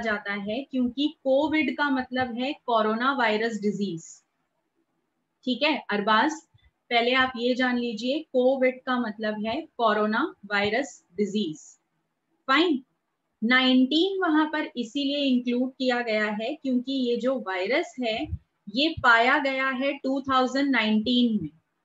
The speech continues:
आप समझ रहे हैं? The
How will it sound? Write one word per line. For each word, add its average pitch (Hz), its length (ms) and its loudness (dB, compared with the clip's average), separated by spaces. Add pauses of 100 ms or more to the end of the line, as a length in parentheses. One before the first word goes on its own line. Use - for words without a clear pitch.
(880)
आप 220 180 2 (120)
समझ 247 280 0
रहे 302 220 0
हैं? 302 260 0 (560)
The 254 140 4